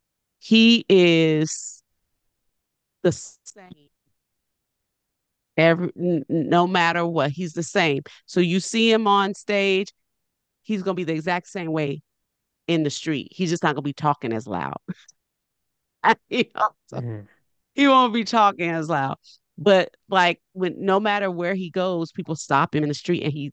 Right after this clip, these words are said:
Speaker 1: stops to talk to him. What he wants to know more than anything is, "What's your name?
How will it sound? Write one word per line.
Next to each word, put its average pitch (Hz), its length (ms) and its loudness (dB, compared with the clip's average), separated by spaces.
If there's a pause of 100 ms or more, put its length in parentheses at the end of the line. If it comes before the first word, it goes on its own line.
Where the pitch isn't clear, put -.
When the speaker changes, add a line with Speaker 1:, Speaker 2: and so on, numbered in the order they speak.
(140)
Speaker 1:
stops 131 400 -2
to 139 80 -14
talk 165 240 -2
to 139 100 -2
him. 131 60 -2 (320)
What 156 180 2
he 175 80 4
wants 175 280 0
to 170 100 -2
know 170 160 0
more 170 220 0
than 170 120 -2
anything 170 480 -2
is, 143 160 -6
"What's 151 240 -4
your 156 220 -4
name? - 320 -12